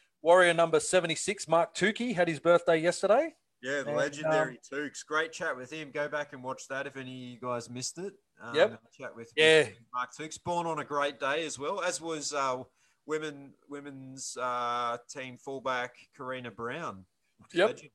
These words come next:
Speaker 1: N R L W, uh, number
Speaker 2: N R L W.
Speaker 1: thirty-four, Warrior thirty-four.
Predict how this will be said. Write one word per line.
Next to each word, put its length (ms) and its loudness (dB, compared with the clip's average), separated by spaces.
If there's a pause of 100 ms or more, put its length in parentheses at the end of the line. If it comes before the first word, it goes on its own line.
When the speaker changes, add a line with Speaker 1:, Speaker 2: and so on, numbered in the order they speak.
Speaker 1:
N 100 2
R 200 8
L 80 6
W, 680 4
uh, 380 4
number 60 0
Speaker 2:
N 40 2
R 60 2
L 80 0
W. 260 -2
Speaker 1:
thirty-four, 500 2
Warrior 260 -2
thirty-four. 600 -4